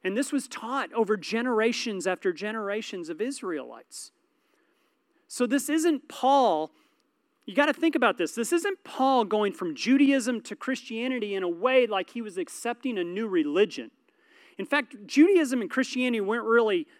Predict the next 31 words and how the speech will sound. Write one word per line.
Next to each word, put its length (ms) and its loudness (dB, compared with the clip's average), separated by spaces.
viewed 640 6
as 260 -2
religions 1200 0
in 160 -4
that 260 -8
day. 340 -16
See, 180 -4
Saul 380 4
had 100 -2
been 140 -2
hoping 540 2
all 280 4
his 200 0
life 580 2
that 140 2
the 80 6
Messiah 720 4
would 260 2
come, 340 2
and 80 -4
he 80 -4
believed 680 8
the 80 2
Messiah 640 4
would 280 8
come, 280 0
just 200 -6
like 180 2
every 240 4
other 220 2
Israelite. 680 4